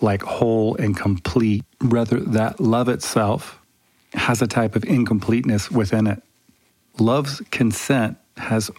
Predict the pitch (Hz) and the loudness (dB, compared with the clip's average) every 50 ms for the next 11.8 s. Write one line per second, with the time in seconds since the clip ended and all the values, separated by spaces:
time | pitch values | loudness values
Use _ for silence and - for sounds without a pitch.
0 | - _ - 127 127 131 139 143 143 135 131 - - - 117 107 101 104 107 107 | -6 _ 0 0 2 2 2 2 2 2 0 -2 -2 -2 0 2 2 2 2 2
1 | 101 98 101 101 - - 120 110 107 113 - 131 127 131 120 113 107 101 92 - | 2 2 0 0 0 0 2 2 2 2 2 0 0 2 2 2 2 0 0 0
2 | 95 92 87 - _ _ _ _ _ _ _ _ _ _ _ _ _ _ _ _ | -2 -4 -4 -6 _ _ _ _ _ _ _ _ _ _ _ _ _ _ _ _
3 | - - - 147 143 139 135 123 - - 165 156 143 135 - - - 117 123 123 | -4 -2 0 2 2 2 2 0 0 0 0 2 0 -2 -2 -2 0 2 2 2
4 | 127 117 - - 120 120 127 123 135 127 113 113 135 156 170 156 123 107 95 92 | 0 0 0 2 2 2 2 0 0 0 0 0 0 0 0 0 0 2 2 2
5 | 90 87 90 95 - _ _ _ _ _ _ _ - 131 123 123 110 107 110 107 | 2 0 -2 -4 -10 _ _ _ _ _ _ _ 0 2 2 4 4 2 2 2
6 | 104 - 113 101 95 - 110 - 92 - 95 90 - 139 139 - 117 92 - - | 0 0 0 -2 -2 -2 -4 -4 -2 0 -2 0 2 2 2 2 -2 -2 -2 -2
7 | 92 87 85 - - _ _ _ _ _ _ _ _ _ _ _ _ _ _ _ | -2 -2 -2 -4 -8 _ _ _ _ _ _ _ _ _ _ _ _ _ _ _
8 | _ _ _ _ _ _ _ - - - - - - - 120 139 147 147 156 135 | _ _ _ _ _ _ _ -20 -20 -20 -20 -6 -2 -2 0 0 0 0 0 2
9 | - - 120 113 113 104 - - - 131 113 107 - 110 101 95 104 101 98 98 | 2 2 2 2 2 0 -2 0 0 0 0 2 0 -2 0 0 0 0 0 -2
10 | - - _ - 131 123 120 - - 127 117 - - 120 113 107 - 208 165 131 | -4 -10 _ 0 0 0 0 0 0 0 0 0 0 0 0 0 0 2 2 2
11 | 131 117 120 - - - - - 120 104 95 92 95 104 - | 2 2 0 -2 -4 -4 -2 0 2 2 2 2 0 -2 -4